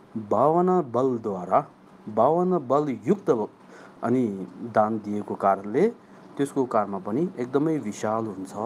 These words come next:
भन्थ्यो। बुझ्यो है? अब त्यसपछि तेस्रो जोर्वे तोप भन्छ है, अ, त्यसमा प्रयोग बल भन्छ, प्रयोग बल। अब प्रयोग बल भनेको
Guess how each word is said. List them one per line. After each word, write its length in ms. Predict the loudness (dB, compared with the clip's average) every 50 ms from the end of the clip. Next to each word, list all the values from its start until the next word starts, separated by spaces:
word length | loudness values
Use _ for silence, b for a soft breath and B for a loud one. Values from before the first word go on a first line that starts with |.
| -4 -4 -6 -8 -8 -8 -6 -6
भन्थ्यो। 360 | -6 -8 -8 -12 -14 -14 -14 -14 -14 -14 -16 -16 -16 -16 -16 -16 -16 -16 -12 -10
बुझ्यो 220 | -10 -8 -8 -6 -2
है? 180 | 0 -2 -2 -2 -4 -10 -10 B B B B B B B -20 -6 -2 2
अब 120 | 2 2
त्यसपछि 480 | 2 0 -2 -4 0 0 0 0 0 -4
तेस्रो 520 | 2 4 4 4 4 2 -2 -2 -2 -4 -10 -18 -20 -20 -20 -20 -20 -20 -20 -20 -20 -20 -20 -20 -20 -20 -20 B B B B B B B -12 -2
जोर्वे 360 | 4 6 6 6 6 4 4
तोप 260 | 4 4 4 4 2 -4 -20 -20 -14 -8 -6
भन्छ 220 | -4 -4 -2 0
है, 160 | 0 2 2 0
अ, 440 | -2 -6 -14 -2 2 4 4 4
त्यसमा 360 | 2 0 -6 -4 0 2 2 2 0 -4 -12 -20 -20 -20 -20 -6 2
प्रयोग 340 | 4 4 6 6 4 2 2 -4 -12 -14 -12
बल 540 | -12 -8 -2 2 2 4 4 2 2 0 -2 -4
भन्छ, 200 | -6 -10 -12 -16
प्रयोग 420 | -8 -2 2 2 2 2 0 -2
बल। 240 | -6 -8 -8 -8 -8 -10 -8 -6 -4
अब 100 | -4 0
प्रयोग 360 | 4 4 6 6 4 2 0
बल 280 | -2 -2 -2 0 -2 -4
भनेको 160 | -6 -10